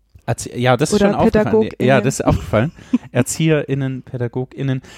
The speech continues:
Speaker 1: Dann ist es aber immer nur die weibliche Endung sozusagen, die verwandt wird.
Speaker 2: Vor der, vor der, vor der kleinen Pause wäre es die männliche.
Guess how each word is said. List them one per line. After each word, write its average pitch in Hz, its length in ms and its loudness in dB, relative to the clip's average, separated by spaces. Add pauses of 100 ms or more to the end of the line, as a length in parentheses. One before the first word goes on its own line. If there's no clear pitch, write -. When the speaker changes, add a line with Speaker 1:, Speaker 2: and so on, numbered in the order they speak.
(140)
Speaker 1:
Dann - 120 4
ist 180 140 0
es 180 100 0
aber 160 160 -2
immer 170 140 -2
nur 165 100 -2
die 160 120 -4
weibliche 156 580 -2
Endung 156 340 2
sozusagen, 95 500 -2
die 92 100 -8
verwandt 90 340 -6
wird. 107 200 -16 (680)
Speaker 2:
Vor 226 220 0
der, 220 380 0
vor 226 200 0
der, 208 280 -2 (180)
vor - 180 -10
der 220 120 -2
kleinen 220 260 -4
Pause 220 440 -2 (180)
wäre 208 120 -2
es 208 80 -6
die 208 140 -10
männliche. 196 440 -8